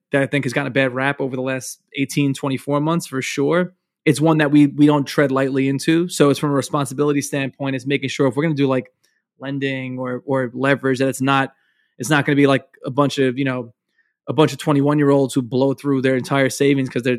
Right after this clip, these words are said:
they're ten X levered on Robinhood buying GameStop. You know what I mean? I don't wanna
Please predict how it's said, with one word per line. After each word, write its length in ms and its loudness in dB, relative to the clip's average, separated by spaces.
they're 100 0
ten 240 -2
X 160 -2
levered 320 2
on 160 0
Robinhood 600 0
buying 300 -2
GameStop. 480 0
You 60 -4
know 60 -2
what 60 -2
I 20 -2
mean? 20 -2
I 100 -2
don't 80 -2
wanna 160 0